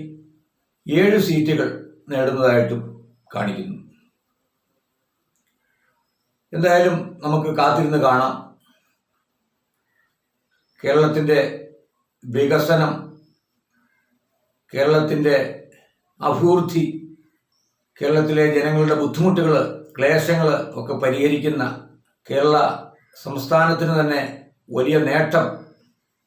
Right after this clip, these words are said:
ഉണ്ടാക്കി കൊടുക്കുന്ന കരുത്തരായ, കഴിവുള്ള വ്യക്തികൾ കേരളത്തിൽ എം പി ആയി ജയിച്ചു വരട്ടെ, എം പി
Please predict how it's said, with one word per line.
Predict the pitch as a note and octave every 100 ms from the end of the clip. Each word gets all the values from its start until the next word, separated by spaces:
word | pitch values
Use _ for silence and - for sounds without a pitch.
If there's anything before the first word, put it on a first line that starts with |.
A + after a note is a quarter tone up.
| _ _ _ - - _ -
ഉണ്ടാക്കി | C3+ D3+ D#3 D#3
കൊടുക്കുന്ന | D3 C3+ D#3 D3+ C3 A#2 - - _ _ _ _ _ _ _ _ _ _ _
കരുത്തരായ, | - C3 D3+ B2+ D#3 D#3 D3 D3 C3 - - _ _ _ _ _ _ _ - - -
കഴിവുള്ള | D3 F3 F#3 E3+ D#3+
വ്യക്തികൾ | C#3+ - D#3 D3 - - - - _ _ _ _ _ -
കേരളത്തിൽ | C3+ D3 D3 - C#3+ - - - _ _ _ _ _ _ _ _ _ _ _ B2+
എം | C#3+ D3+
പി | D#3+ D3
ആയി | C#3+ C#3+
ജയിച്ചു | C#3 C3+ D3+ C#3+
വരട്ടെ, | C3 B2+ C#3 A#2 - - - _ D3+
എം |
പി | C3+